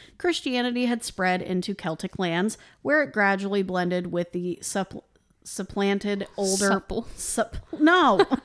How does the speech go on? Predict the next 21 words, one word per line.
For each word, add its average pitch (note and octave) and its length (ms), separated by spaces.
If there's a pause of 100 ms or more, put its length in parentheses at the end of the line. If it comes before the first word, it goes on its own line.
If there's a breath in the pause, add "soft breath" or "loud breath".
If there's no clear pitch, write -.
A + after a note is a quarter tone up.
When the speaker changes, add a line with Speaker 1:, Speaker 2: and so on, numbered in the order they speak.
(200)
Speaker 1:
<laughs> F4 360
Speaker 2:
<laughs> - 360
Speaker 1:
With B3+ 140
the C4+ 120
older A#3+ 300
pagan F#3+ 420
rites. - 500 (560 soft breath)
In G#3+ 240
one B3 320
thousand B3+ 720
A A3+ 300
D, G#3 440 (560)
just G3 200
a F#3 60
long F3+ 540
Speaker 2:
My F3 220
Speaker 1:
freaking - 80
time F3 240
Speaker 2:
goodness, D#3 240
Speaker 1:
ago, F3+ 100
Speaker 2:
yeah. D3 240